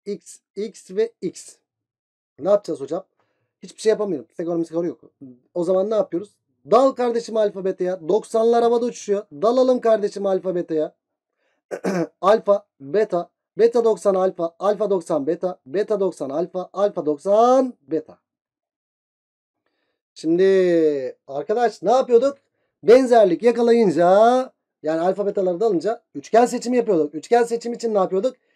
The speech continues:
İki kenarı belli olan üçgen seçiyorduk. Bak şimdi dikkat. Hocam şu üçgeni seçemem.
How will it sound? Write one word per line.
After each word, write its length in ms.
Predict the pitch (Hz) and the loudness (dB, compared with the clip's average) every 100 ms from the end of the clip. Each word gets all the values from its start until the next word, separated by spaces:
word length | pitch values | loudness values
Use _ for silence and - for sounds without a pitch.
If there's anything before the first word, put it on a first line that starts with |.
| _ _ | _ _
İki 240 | 180 269 | -6 -6
kenarı 400 | - 247 226 202 | 0 2 4 6
belli 240 | 202 254 254 | 6 6 6
olan 220 | 247 269 | 4 2
üçgen 320 | 240 - 254 | 0 2 2
seçiyorduk. 500 | 240 208 160 127 - | 4 -2 -4 -6 2
Bak 180 | 202 202 | 4 4
şimdi 260 | - 127 131 | 2 -14 -6
dikkat. 300 | 170 180 - _ _ _ _ _ | -2 -2 -2 _ _ _ _ _
Hocam 340 | 170 175 226 208 | -4 2 2 2
şu 160 | - | -4
üçgeni 380 | 262 - 226 233 | -4 -2 0 0
seçemem. 440 | - 214 202 147 | 0 -4 -2 -4